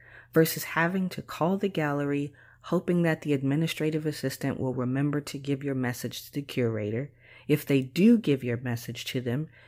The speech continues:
you hope that they have the time to call you. And even if they do call you, you have to wait several days, weeks, sometimes even months to get an appointment with them because they don't know you.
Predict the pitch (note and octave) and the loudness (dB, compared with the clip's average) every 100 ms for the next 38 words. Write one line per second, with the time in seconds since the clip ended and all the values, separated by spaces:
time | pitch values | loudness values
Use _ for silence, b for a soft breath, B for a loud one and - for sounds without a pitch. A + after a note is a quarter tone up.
0 | b D3 C3+ - D#3+ D#3+ D#3+ D3+ D3 C3 | b 0 2 2 0 -2 -2 -4 0 -2
1 | C3 B2 - B2+ B2+ A#2 - - F3+ D3+ | -2 -6 -4 -4 -4 -6 -10 -4 0 0
2 | B2 - D#2 _ _ _ _ _ _ B | -2 -8 -16 _ _ _ _ _ _ B
3 | B B D3+ E3 D#3+ D3+ C#3+ - C3+ B2+ | B B 8 8 8 4 2 2 0 4
4 | D3 G#3 A#3 - G#2 G#2 A2 C3 D3+ b | 6 6 4 -2 -2 -2 -2 -4 -6 b
5 | b - D3 D3+ C#3+ - C#3 C#3 C3 - | b -2 2 2 2 0 0 2 0 -2
6 | - A#2+ A#2 A#2+ D3+ E3+ E3 D#3+ D#3 - | -4 -4 -4 -4 0 2 2 0 -2 -6
7 | B2+ C#3+ D3 - - B B B - E3+ | -2 0 -2 -4 -14 B B B 2 2
8 | E3+ - D3 D3 - C3+ B2+ B2 C3 D#3 | 2 0 0 0 0 0 2 2 2 2
9 | D#3+ - - B2+ B2 A#2 A#2 - D#3 D3 | 0 -4 -6 -2 0 0 -2 -2 -2 0
10 | A#2+ - A#2+ A#2 A#2 A#2+ C#3+ - B2 A#2 | -2 -2 -4 -2 -2 -2 -4 -4 0 2
11 | D#3+ E3 B2 A#2 A2+ B2 D#3 | 4 2 2 0 0 -2 -4